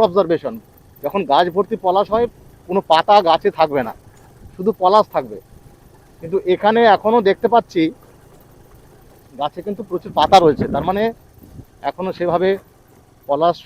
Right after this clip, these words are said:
ফোটার সময় কিন্তু হয়নি।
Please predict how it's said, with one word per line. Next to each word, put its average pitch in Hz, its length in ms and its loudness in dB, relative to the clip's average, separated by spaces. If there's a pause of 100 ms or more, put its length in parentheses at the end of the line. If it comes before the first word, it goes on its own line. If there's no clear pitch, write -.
ফোটার 165 260 0 (1040)
সময় 165 260 0
কিন্তু 175 240 -2
হয়নি। 123 260 -2